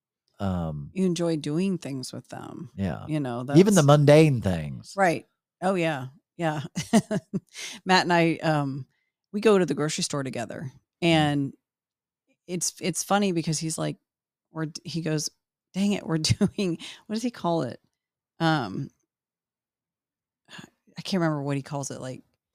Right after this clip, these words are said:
Speaker 2: it's not household things, but it's like, we're, it's a mundane thing. Like, it's not, you know, here we are, we're <laughs> going into Walmart together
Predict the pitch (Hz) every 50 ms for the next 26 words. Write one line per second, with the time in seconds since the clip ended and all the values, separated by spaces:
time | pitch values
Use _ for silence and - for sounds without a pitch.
0 | _ _ _ _ _ - - 208 - 170 - - 175 180 175 - - 165 156 147
1 | - - 147 143 139 135 139 - - 156 139 139 160 - - 190 185 170 160 -
2 | - 175 160 - _ _ - 202 233 220 208 214 220 220 196 202 190 175 165 202
3 | 202 170 - 76 - - - 165 165 - 175 - - 190 196 190 185 180 - -
4 | _ _ - 170 160 151 147 156 170 190 202 196 190 190 185 175 165 151 156 160
5 | 254 - - - 208 185 190 185 165 165 160 170 170 185 185 175 151 127 - -
6 | - - 123 139 127 123 113 123 170